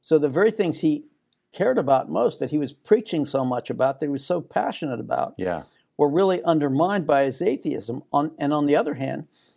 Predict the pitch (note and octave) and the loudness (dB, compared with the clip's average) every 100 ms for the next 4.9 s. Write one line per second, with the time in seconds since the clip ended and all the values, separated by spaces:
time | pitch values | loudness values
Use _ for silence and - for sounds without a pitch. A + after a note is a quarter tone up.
0 | - D#3 C3+ D3+ D3 D#3+ D3 C#3 - F#3 | -2 -2 -2 -6 0 2 2 0 -2 0
1 | G#3 G#3 C#3 D#3 - D#3 C#3 C3 E3 D3+ | 2 0 -2 2 2 2 -2 -2 -2 0
2 | D3 - C3 C3+ E3+ C3 E3+ A#3 C3+ C3 | -4 -4 -4 0 0 0 0 -2 -4 -8
3 | - - _ _ _ _ _ - C3+ F3 | -10 -18 _ _ _ _ _ -2 2 4
4 | A3 - E3+ C3 B2+ C#3 C#3 D3 D3 | 2 0 -2 2 2 2 2 2 2